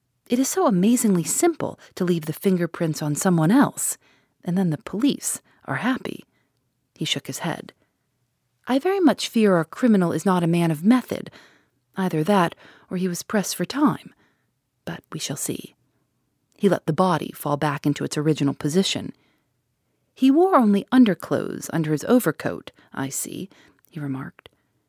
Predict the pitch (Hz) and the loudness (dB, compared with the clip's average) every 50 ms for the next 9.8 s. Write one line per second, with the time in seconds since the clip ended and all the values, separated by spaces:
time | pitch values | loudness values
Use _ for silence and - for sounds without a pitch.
0 | _ _ _ _ _ 220 226 170 - - - - - - - _ _ _ _ _ | _ _ _ _ _ 0 0 0 0 -6 -12 -14 -16 -16 -16 _ _ _ _ _
1 | _ _ _ _ _ - 170 185 190 180 185 254 285 302 302 233 180 170 165 160 | _ _ _ _ _ 0 2 2 2 4 6 6 8 8 8 6 6 4 2 2
2 | 165 175 170 - 160 - - 175 156 - - - - - _ _ _ - 226 214 | 0 0 -2 -2 -8 -2 -2 -2 -2 -2 -6 -18 -20 -20 _ _ _ 0 0 0
3 | - - - - _ _ _ _ - - 196 208 233 247 233 208 - - 180 196 | 0 -4 -10 -14 _ _ _ _ 0 2 2 4 4 2 0 -2 -4 -2 0 2
4 | 202 196 190 175 170 _ - - - 254 214 175 151 - - _ - - 285 220 | 2 2 0 -2 -2 _ -8 -4 0 0 2 2 0 -2 -6 _ 2 2 2 2
5 | - - _ - - _ _ _ _ _ _ _ _ _ _ _ _ _ _ _ | 2 -2 _ -16 -20 _ _ _ _ _ _ _ _ _ _ _ _ _ _ _
6 | _ _ _ _ _ _ _ 208 220 _ - 339 - - - 190 151 156 - - | _ _ _ _ _ _ _ -6 -2 _ 0 0 0 2 0 0 0 0 -2 -4
7 | 156 147 147 151 147 - - 220 208 185 _ - 151 139 139 131 139 120 - - | -4 -2 -2 -4 -6 -4 -2 -2 -2 -2 _ -2 -2 -2 -2 -2 -4 -4 -4 -6
8 | _ - - - _ - 147 - _ - 170 160 _ - - 147 143 - - - | _ -18 -20 -12 _ -8 -8 -4 _ -2 -2 -2 _ -6 -6 -6 -6 -6 -2 0
9 | 165 151 147 - 202 202 190 175 - - 143 - - - - - | 0 0 2 2 2 2 2 0 -4 -8 -8 -8 -8 -10 -10 -12